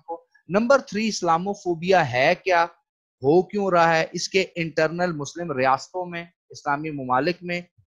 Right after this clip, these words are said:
कौन सी पॉजिटिव factors हैं, External फैक्टर्स हैं, और फिर उसके बाद उसकी remedies। जाहिर सी बात है, जहां जहां बुराई होगी वहां वहां उसका,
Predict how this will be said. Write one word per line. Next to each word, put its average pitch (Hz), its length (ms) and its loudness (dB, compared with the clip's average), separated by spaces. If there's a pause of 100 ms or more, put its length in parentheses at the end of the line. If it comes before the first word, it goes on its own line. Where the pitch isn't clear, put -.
(120)
कौन 170 220 2
सी 190 140 -12
पॉजिटिव 160 440 -2
factors 160 500 -4
हैं, 170 120 -4
External 156 560 -6
फैक्टर्स 170 460 -6
हैं, 165 80 -6
और 190 140 -6
फिर 190 180 -6
उसके 185 240 -10
बाद 175 180 0
उसकी 202 420 -10 (220)
remedies। 139 600 -2
जाहिर 190 200 2
सी 208 120 -12
बात 180 280 2
है, 190 60 -2
जहां 156 360 0
जहां 185 300 2
बुराई 147 300 0
होगी 160 360 -6
वहां 160 220 0
वहां 165 240 0
उसका, 190 440 -2